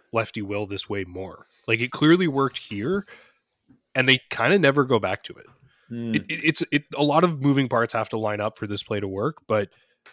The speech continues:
Speaker 1: it really lets them exploit the lefty-righty dynamic, and, I mean, it's super effective.
Speaker 2: There's a couple plays where you see,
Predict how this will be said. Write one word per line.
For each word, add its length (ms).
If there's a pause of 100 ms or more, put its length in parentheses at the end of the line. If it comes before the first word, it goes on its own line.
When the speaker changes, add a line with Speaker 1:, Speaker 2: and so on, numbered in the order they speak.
(140)
Speaker 1:
it 180
really 520
lets 240
them 140
exploit 420
the 80
lefty-righty 680
dynamic, 680
and, 500 (300)
I 80
mean, 140
it's 140
super 280
effective. 480 (500)
Speaker 2:
There's 180
a 60
couple 360
plays 340
where 400
you 160
see, 420